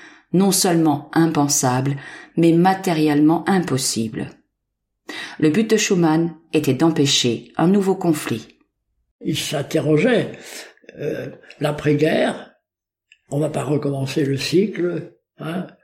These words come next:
Speaker 2: Hitler, la guerre, et cetera. Est-ce qu'on trouvera une solution européenne ? Toutes ces interrogations moi, alors, je,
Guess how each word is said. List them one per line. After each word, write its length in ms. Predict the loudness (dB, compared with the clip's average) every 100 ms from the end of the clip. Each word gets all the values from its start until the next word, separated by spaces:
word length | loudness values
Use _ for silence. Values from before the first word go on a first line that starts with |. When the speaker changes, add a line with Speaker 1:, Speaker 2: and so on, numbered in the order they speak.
| _ _ _
Speaker 2:
Hitler, 460 | -16 -10 -6 -4 -6
la 120 | -8 -10
guerre, 300 | -10 -10 -12
et 60 |
cetera. 580 | -14 -14 -12 -8 -4 -4
Est-ce 120 | -4
qu'on 140 | -4 -6
trouvera 320 | -4 -2 -2
une 60 | -2
solution 440 | -2 -2 -2 -2
européenne ? 480 | -2 -4 -4 -8 -10 -18 _ _ _ _
Toutes 200 | 0 0
ces 180 | 2 0
interrogations 960 | 0 0 -2 0 0 -2 0 0 -2 -8 -20 _ _ _ _ _ _ _ _ _ 0
moi, 360 | 0 0 -10 -10
alors, 340 | -4 -4 -4
je, 140 | -6